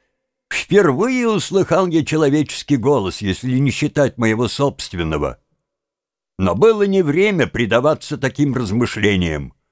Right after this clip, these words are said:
Оглушенный мною дикарь оправился настолько, что уже сидел на земле, и я заметил, что мой дикарь сильно этого испугался.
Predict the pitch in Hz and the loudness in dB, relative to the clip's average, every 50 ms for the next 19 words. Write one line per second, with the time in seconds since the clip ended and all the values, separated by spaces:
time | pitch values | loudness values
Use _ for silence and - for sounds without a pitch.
0 | _ _ _ _ _ _ _ _ _ - 117 131 123 156 185 170 - - 190 196 | _ _ _ _ _ _ _ _ _ 0 2 2 2 2 0 0 0 2 0 0
1 | 185 175 175 170 160 160 170 170 170 170 160 139 120 151 - - 160 165 160 147 | 2 2 0 0 0 0 0 2 2 2 2 2 0 0 0 2 2 2 2 2
2 | 127 - - 143 165 160 147 156 135 - - 135 143 139 135 113 - - - 175 | 0 0 0 0 0 2 0 -2 -4 -6 -6 -4 -2 0 0 -2 -2 -4 -2 -2
3 | 170 170 165 - 165 160 - - - 151 151 131 110 135 135 - - 143 147 123 | -2 -2 -2 -4 -4 -4 -4 -4 -2 -2 0 0 0 0 0 0 0 -2 0 2
4 | 151 147 139 131 131 131 104 85 110 123 113 113 135 160 175 165 - _ _ _ | 2 2 2 2 0 0 0 0 0 2 2 2 2 2 2 0 -4 _ _ _
5 | _ _ _ _ _ _ _ _ - 120 143 151 165 151 110 - 151 151 156 160 | _ _ _ _ _ _ _ _ 2 4 4 4 4 2 2 2 2 2 0 0
6 | - 156 156 131 - - 156 139 135 147 151 113 131 127 - 127 131 143 123 - | -2 -4 -6 -8 -4 -2 0 0 2 2 2 0 -2 -2 0 0 0 0 0 -4
7 | - - 143 147 139 135 139 135 131 131 - 123 120 139 127 - - - - 127 | -4 -2 0 0 2 2 2 2 2 0 0 0 -2 -2 -2 -2 -4 -6 -6 -4
8 | 113 107 104 95 - - - - - | -2 -2 -2 -4 -6 -8 -10 -10 -12